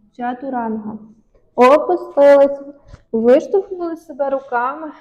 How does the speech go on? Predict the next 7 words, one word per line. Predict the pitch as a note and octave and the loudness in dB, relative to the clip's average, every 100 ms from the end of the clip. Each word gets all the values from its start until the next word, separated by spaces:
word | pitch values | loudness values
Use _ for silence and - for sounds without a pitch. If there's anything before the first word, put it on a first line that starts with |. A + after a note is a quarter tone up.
| _ _ | _ _
собака | C4 C4 C4 B3+ | -16 -14 -12 -14
мордою | B3 B3 B3 A#3+ B3+ A#3+ | -12 -14 -12 -8 -6 -6
догори, | A#3 C4+ E4 D4+ A#3+ A#3 D4 _ _ _ _ _ _ _ _ | -8 -12 -12 -16 -14 -14 -18 _ _ _ _ _ _ _ _
а | _ A#3+ A#3 | _ -16 -16
сіднички | A#3 A3+ A3+ B3 D#4+ _ C4 A#3+ _ | -16 -16 -14 -14 -14 _ -14 -14 _
сильно | _ A3+ B3 C4 A3+ | _ -12 -12 -14 -16
зажаті. | G#3 G#3 G#3+ G#3 G3+ _ | -14 -14 -12 -14 -14 _